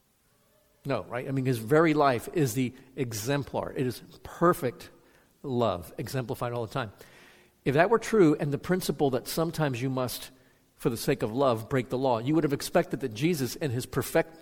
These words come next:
in his perfected love would have had to have broken the law. But what do we see Jesus always doing? He's the one who also perfectly keeps the law. So you have an example just in Jesus alone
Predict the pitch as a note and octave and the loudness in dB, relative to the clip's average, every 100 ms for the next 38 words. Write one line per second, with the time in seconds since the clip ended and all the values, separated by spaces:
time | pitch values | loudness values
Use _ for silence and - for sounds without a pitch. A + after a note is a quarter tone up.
0 | - D3+ C3+ - D3 - E3+ - C#3+ B2+ | -6 -2 -2 -4 -6 -2 -2 0 -2 -2
1 | C3+ D3 C#3+ G#2+ C3+ - - _ _ _ | 0 2 2 0 -4 -12 -20 _ _ _
2 | _ - _ _ _ C3 C#3 A2+ C#3+ - | _ -20 _ _ _ 0 2 2 0 0
3 | C3+ A2 A#2+ B2+ C#3 A#3 B2+ - - _ | -2 0 0 0 -2 -4 -6 -10 -20 _
4 | _ _ _ _ _ _ _ - E3 D#3+ | _ _ _ _ _ _ _ 2 6 6
5 | F#3+ F#3 F3 F3 C3+ E3 D#3 C#3+ D3 D3 | 6 4 2 0 2 2 2 2 2 2
6 | A#2 G3+ C3 E2+ - - A#2+ C3+ B2 B2 | 0 -2 -4 -10 -8 -4 -2 -2 -2 -2
7 | B2+ B2 - B2+ C3 A#2 - C#3 C3+ - | -2 -2 -4 -4 -4 -4 -2 -2 -2 -6
8 | - - G#3+ A3 - F#2+ F2 E2 - _ | -12 -4 -4 -4 -8 -8 -8 -12 -18 _
9 | _ _ _ _ _ _ - B2+ A#2+ F#3 | _ _ _ _ _ _ -4 -2 2 2
10 | G3+ E3 D3+ D#3+ D3+ B2+ G#2+ E3+ F3 C#3 | 2 0 2 2 2 -2 0 0 0 -2
11 | C3+ C#3 B2 B2+ D#3+ A2+ | -2 -2 -2 0 0 -2